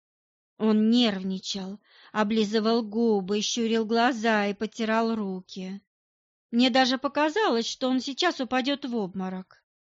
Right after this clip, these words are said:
и толкнет при этом меня на стол. Поэтому я постаралась немного отодвинуться. К тому же не так уж приятно ощущать затылком горячее дыхание человека, близкого к сумасшествию.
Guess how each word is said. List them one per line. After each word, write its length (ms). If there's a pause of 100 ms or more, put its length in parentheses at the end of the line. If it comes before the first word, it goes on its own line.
(460)
и 160
толкнет 640
при 180
этом 300
меня 340
на 180
стол. 600 (640)
Поэтому 440
я 160
постаралась 720
немного 480
отодвинуться. 1040 (680)
К 60
тому 380
же 160
не 120
так 240
уж 140
приятно 600
ощущать 520
затылком 560
горячее 520
дыхание 580
человека, 800 (420)
близкого 600
к 80
сумасшествию. 1040